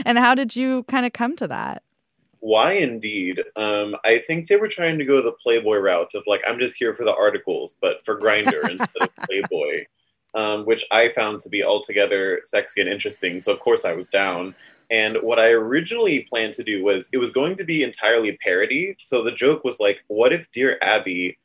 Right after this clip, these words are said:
Speaker 2: was a gay Mexican man on Grindr? What advice would he have to give? And it was going to sort of poke fun at the whole idea of advice giving.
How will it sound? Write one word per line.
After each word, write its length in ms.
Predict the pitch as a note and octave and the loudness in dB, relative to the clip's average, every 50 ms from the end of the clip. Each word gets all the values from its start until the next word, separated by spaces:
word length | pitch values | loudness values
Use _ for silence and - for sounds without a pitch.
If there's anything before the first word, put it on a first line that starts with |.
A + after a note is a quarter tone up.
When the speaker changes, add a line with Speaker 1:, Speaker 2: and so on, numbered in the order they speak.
| _ _ _ _ - | _ _ _ _ -2
Speaker 2:
was 140 | A2 G#2+ | -2 0
a 80 | G2 A2+ | 0 0
gay 240 | G2 G#2+ A2 A#2 B2 | 2 4 4 4 2
Mexican 480 | A2+ G#2+ A2 - - - - A2 G2 | 2 -2 -2 -2 -4 -8 -6 -6 -2
man 180 | G2+ G2 G2+ G2 | -2 0 0 0
on 200 | F2+ F2+ G2 F#2 | -2 -4 -4 -2
Grindr? 480 | G2 G2 F2+ F2 F2+ - B1+ A1+ G1+ - _ _ _ _ _ _ _ _ _ | 0 0 0 0 -4 -6 -8 -8 -8 -12 _ _ _ _ _ _ _ _ _
What 340 | - G#2 G2+ G2+ A2 A2 A2 | -6 -2 2 4 6 6 6
advice 480 | A2+ G#2+ G#2 - G2 F2+ F2+ F#2+ - - | 6 4 2 2 2 2 0 -2 -4 -6
would 120 | G2 F2+ | -8 -6
he 120 | G2 F#2+ | -4 -4
have 220 | F2+ F2+ E2 - - | -2 -4 -4 -4 -6
to 100 | - F#2+ | -8 -6
give? 320 | E2 E2+ C2+ - D2+ D#2+ _ _ - | -4 -4 -6 -6 -8 -10 _ _ 0
And 260 | G2+ G2+ G2 G2 G2 | 0 2 2 0 0
it 80 | - G2+ | -2 -2
was 180 | G#2 G#2 G#2+ | -2 -2 -2
going 320 | G#2 - A2+ A#2 A#2+ A#2+ A#2 | -2 0 0 0 0 -2 -6
to 100 | - A#2+ | -8 -8
sort 180 | G#2+ - A#2+ G#2+ | -4 0 0 0
of 160 | G#2 - - | 0 -2 -2
poke 220 | - B2 D#3 - - | -2 -2 -2 -2 -6
fun 320 | - - G#2 G#2 G#2 G2+ | -8 -4 -2 -2 -2 -2
at 160 | - G2+ G2+ | -2 -4 -4
the 80 | G2 G2+ | -4 -4
whole 220 | F#2+ A2 G#2+ G#2 | -2 0 2 4
idea 440 | F#2+ F#2 G2+ G2+ G#2+ A2+ A#2 G#2+ F#2+ | 4 2 0 -2 -2 0 2 4 4
of 300 | F2 D#2+ B1+ - F2+ F2+ | 4 2 0 -2 -4 -4
advice 400 | F#2+ F2+ F2 F#2 D2+ D2 - - | -4 -2 -2 -2 -2 -4 -6 -8
giving. 400 | - - E2+ - D2+ D2 - - | -6 -6 -6 -4 -6 -8 -8 -12